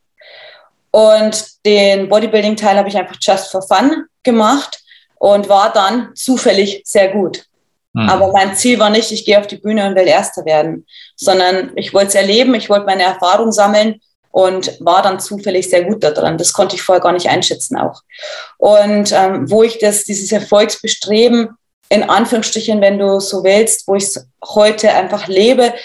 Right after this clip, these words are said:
Speaker 1: ist jede Frau, die ich begleite, die will ich von Herzen so gut begleiten, wie es nur irgendwie möglich ist. Und darauf achte ich schon im Vorfeld,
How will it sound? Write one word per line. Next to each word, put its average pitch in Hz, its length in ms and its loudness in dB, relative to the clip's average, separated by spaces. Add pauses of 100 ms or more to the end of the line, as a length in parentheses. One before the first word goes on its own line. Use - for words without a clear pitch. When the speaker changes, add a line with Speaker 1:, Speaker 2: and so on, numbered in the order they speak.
(220)
Speaker 1:
ist 202 280 0
jede 208 240 0
Frau, 196 340 2
die 220 100 -4
ich 202 120 -10
begleite, 196 600 -2
die 196 180 -8
will 202 140 2
ich 208 280 -2
von 196 140 0
Herzen 208 400 0
so 208 120 -12
gut - 180 -6
begleiten, 190 600 0
wie 196 80 -2
es - 240 -6 (100)
nur - 220 0
irgendwie 220 360 2
möglich 208 380 0
ist. 233 320 0 (600)
Und 196 680 0 (180)
darauf 202 280 4
achte - 400 -4
ich 220 100 -2
schon 214 140 2
im 202 100 2
Vorfeld, 220 720 2